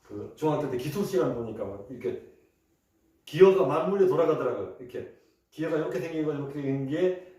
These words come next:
딱 맞는, 이렇게 딱 맞-, 맞물려서 돌아가면 이게 뭐 샤프트인가 뭐 해가지고 이렇게 기어 돌아가는 게 있더라고요. 그래서 하나님의 말씀이 엄청나게 떨어집니다. 그러나 우리가 믿음으로 화합하지 않으면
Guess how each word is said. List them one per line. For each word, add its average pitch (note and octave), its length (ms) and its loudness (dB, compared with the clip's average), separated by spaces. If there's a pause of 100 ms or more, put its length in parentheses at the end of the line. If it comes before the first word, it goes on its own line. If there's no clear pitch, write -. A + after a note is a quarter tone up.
딱 D#3 180 -4
맞는, D#3 480 -2
이렇게 D#3 180 -4
딱 D3+ 140 -4
맞-, C3+ 140 -2
맞물려서 D#3 540 2
돌아가면 D#3+ 640 2
이게 B2 100 -8
뭐 A#2+ 100 -8
샤프트인가 C#3 520 -8
뭐 A2+ 80 -8
해가지고 G#2+ 240 -6
이렇게 G#2 340 -10 (360)
기어 C#3+ 180 -2
돌아가는 C#3 460 2
게 C3+ 100 2
있더라고요. A#2+ 520 -4 (260)
그래서 - 260 -10 (180)
하나님의 B3+ 380 4
말씀이 A3 400 0
엄청나게 G#3+ 600 -2
떨어집니다. F#3 680 -2
그러나 F#3+ 480 4 (200)
우리가 D#3+ 500 0 (180)
믿음으로 A3 540 2
화합하지 G#3+ 480 4
않으면 F3 560 0